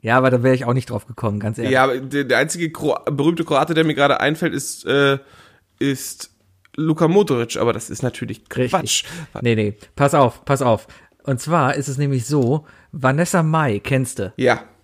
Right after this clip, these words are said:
Speaker 1: Die, die Schlagersängerin, die hat einen kroatischen Vater.
Speaker 2: Oh.
Speaker 1: Ja, und deswegen ist Vanessa Mai auch für Kroatien angetreten,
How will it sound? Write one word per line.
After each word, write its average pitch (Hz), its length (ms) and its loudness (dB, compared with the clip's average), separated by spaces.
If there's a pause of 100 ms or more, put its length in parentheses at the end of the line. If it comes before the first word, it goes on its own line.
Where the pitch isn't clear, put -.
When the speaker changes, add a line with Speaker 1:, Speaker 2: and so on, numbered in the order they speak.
(160)
Speaker 1:
Die, 127 160 6
die 120 200 2
Schlagersängerin, 117 800 0 (240)
die 135 320 -2
hat 147 80 -6
einen 143 80 -6
kroatischen 123 540 -2
Vater. 127 480 -2
Speaker 2:
Oh. 139 500 6
Speaker 1:
Ja, 123 140 -2
und 131 100 0
deswegen 135 240 -2
ist 143 140 -2
Vanessa 135 360 4
Mai 135 220 2
auch 139 100 -2
für 139 120 2
Kroatien 139 520 -4
angetreten, 113 580 -6